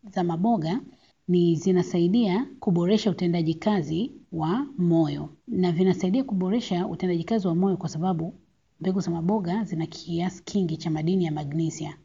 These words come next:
au magnesium, ambayo huimarisha usukumaji wa damu kwenye moyo, huimarisha ukuaji wa mifupa na meno,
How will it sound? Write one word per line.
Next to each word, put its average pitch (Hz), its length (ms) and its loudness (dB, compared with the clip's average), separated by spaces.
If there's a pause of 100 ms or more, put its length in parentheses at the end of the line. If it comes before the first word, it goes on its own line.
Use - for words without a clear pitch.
au 196 160 0
magnesium, 160 680 0 (100)
ambayo 196 360 6
huimarisha 180 520 6
usukumaji 180 440 0
wa 160 60 -2
damu 180 200 2
kwenye 156 240 -2
moyo, 156 380 0 (540)
huimarisha 180 560 2
ukuaji 196 320 0
wa 165 60 0
mifupa 180 480 0
na 156 120 -2
meno, 269 420 4